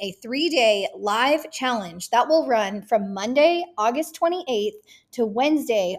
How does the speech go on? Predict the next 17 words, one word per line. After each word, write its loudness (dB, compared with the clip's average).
August 0
thirtieth, 0
twenty -4
twenty-three. -10
This 2
Catalyst 0
Challenge -6
will 0
give -6
you -4
exclusive -4
time -4
with -6
me -12
in -4
a -4
private 0